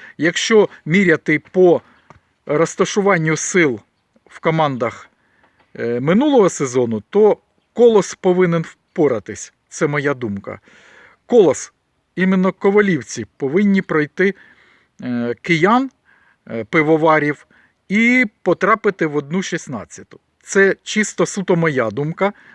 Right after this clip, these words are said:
друзі. Е, я поважаю, коли у кожного є своя думка, і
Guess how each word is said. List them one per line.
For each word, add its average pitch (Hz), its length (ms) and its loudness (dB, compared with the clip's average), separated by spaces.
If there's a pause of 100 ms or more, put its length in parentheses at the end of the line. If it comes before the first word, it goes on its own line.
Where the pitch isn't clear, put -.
(100)
друзі. 190 480 0 (640)
Е, 120 480 -2
я 180 340 2 (180)
поважаю, 165 680 2 (160)
коли 160 460 2
у 156 100 -4
кожного 151 460 2
є 147 160 0
своя 156 360 0
думка, 117 480 -6 (680)
і 135 720 0